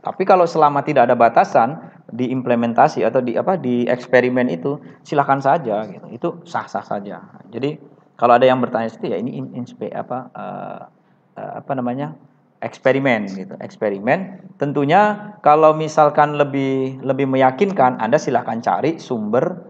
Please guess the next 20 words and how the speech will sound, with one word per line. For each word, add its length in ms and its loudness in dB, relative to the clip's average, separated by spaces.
rujukan. 720 0
Misalkan 240 -4
sumber 320 -2
rujukan 320 -2
seperti 560 -8
ini 160 -6
ya. 80 -10
Seperti 960 -8
paper, 760 6
itu 160 -6
di 80 -2
paper 320 2
itu 140 4
pernah 180 -2
melakukan 640 -2
ini 160 -4
loh 80 0
Pak, 320 0
tujuh, 320 -4
eh, 240 -8